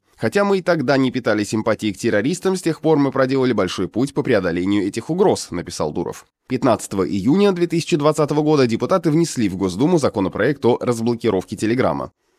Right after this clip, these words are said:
Восемнадцатого июня, спустя три дня, Роскомнадзор сообщил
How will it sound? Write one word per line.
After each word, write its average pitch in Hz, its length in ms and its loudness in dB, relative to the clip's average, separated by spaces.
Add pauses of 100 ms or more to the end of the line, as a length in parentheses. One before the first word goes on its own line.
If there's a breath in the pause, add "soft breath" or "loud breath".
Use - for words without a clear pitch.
(140)
Восемнадцатого 120 720 0
июня, 185 240 2
спустя 160 420 -2
три 135 180 -2
дня, 135 220 2
Роскомнадзор 147 560 2
сообщил 147 440 0